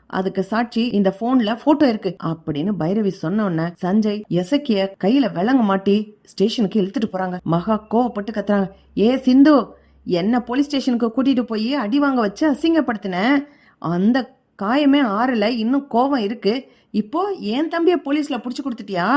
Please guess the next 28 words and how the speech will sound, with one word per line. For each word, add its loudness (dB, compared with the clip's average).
என் 0
தம்பி 0
காயத்ரியை 2
கல்யாணம் 4
பண்ணிக்கிறதுல 2
உனக்கு 2
என்னடி 2
கஷ்டம்? 0
நீ 0
மட்டும் 0
பொய் 0
சொல்லி 4
என் 0
புள்ளைய -2
கல்யாணம் 2
பண்ணிக்கலையா?" -2
அப்படின்னு -8
மகா -4
கத்துறாங்க. -2
"அத்தை, 2
எனக்கு 2
பிடிச்ச -4
மாப்பிள்ளைய -2
நான் -2
பொய் -4
சொல்லி -4
கல்யாணம் 0
பண்ணேன், -2